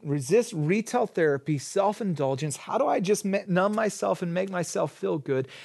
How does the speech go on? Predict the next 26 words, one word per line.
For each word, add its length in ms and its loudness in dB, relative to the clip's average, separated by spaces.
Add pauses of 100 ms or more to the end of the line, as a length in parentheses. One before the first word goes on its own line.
(140)
But 220 0
then 360 2
lean 280 4
in. 240 4
If 160 0
you 80 2
wanna 160 2
experience 400 0
financial 400 0
peace, 320 -2
lean 260 2
in. 160 4 (240)
Leverage 720 2
what 160 2
you 160 0
have 240 -2
for 160 -14
good. 400 -10 (400)
And 80 -2
it 40 0
begins 360 0
with 160 0
your 100 -2
treasure, 520 -8 (680)
your 120 -4
finances. 800 -6